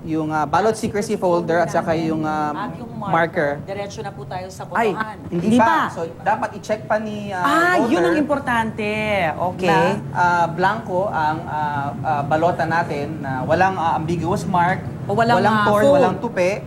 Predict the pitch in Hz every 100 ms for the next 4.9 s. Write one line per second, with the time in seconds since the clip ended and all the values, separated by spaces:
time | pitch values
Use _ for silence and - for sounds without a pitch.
0 | - - - - 123 143 - 180 196 220
1 | 233 202 196 185 185 190 208 185 180 170
2 | 170 175 175 170 165 165 147 196 214 -
3 | 165 175 - 147 143 147 147 143 175 190
4 | 156 151 151 - - - 143 139